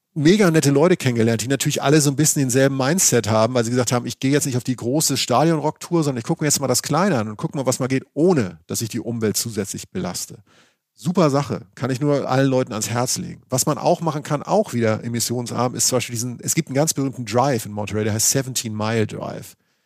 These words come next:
Äh, ist eine kleine Küstenstraße, sozusagen der Highway One in Miniform. So eine Küstenstraße um die Halbinsel von Monterey. Kannst du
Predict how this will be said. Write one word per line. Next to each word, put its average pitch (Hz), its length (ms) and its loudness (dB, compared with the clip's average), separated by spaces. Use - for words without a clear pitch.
Äh, 107 200 2
ist - 240 -2
eine 120 80 -4
kleine 147 320 4
Küstenstraße, 127 540 0
sozusagen 127 260 0
der 110 160 0
Highway 139 220 2
One 127 180 0
in 120 100 -2
Miniform. 120 640 -2
So 113 140 -4
eine 117 80 -2
Küstenstraße - 800 2
um 123 100 -4
die 110 100 -2
Halbinsel 123 440 0
von 113 180 -6
Monterey. 117 540 -2
Kannst 123 260 0
du 139 120 0